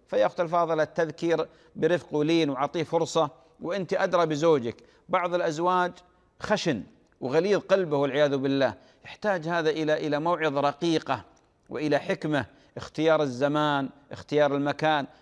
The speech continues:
ما تجينا هو زعلان، هو غضبان، ما تجينا، مع أنه والعياذ بالله الذي لا يصلي دائمًا الشياطين تحتوشهم، لأن الله جل وعلا يقول:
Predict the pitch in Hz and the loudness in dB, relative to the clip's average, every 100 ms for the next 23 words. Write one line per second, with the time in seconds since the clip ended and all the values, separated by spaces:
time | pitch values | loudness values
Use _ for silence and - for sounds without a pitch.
0 | - 196 220 208 175 185 165 160 143 151 | -6 -2 -2 -2 -4 -2 0 0 2 2
1 | 151 151 147 139 135 139 139 147 147 139 | 2 0 0 -2 -2 -2 0 0 0 -2
2 | - - - 185 175 165 170 165 165 180 | -8 -16 -6 -4 -2 -2 -2 -2 -2 -2
3 | 208 202 196 180 185 180 185 185 175 175 | 0 2 2 4 2 2 0 0 2 2
4 | 170 175 180 165 175 156 151 - _ - | 2 2 2 2 0 0 -2 -6 _ 2
5 | 196 190 180 170 - 175 165 175 165 165 | 4 4 0 -6 -4 -2 -2 -2 -6 -8
6 | - 156 170 147 139 120 101 - _ - | -6 -2 -2 0 -2 -2 -6 -14 _ -4
7 | 147 165 165 156 165 160 156 156 151 151 | -2 0 0 0 -2 0 2 2 2 0
8 | 151 165 | -2 -4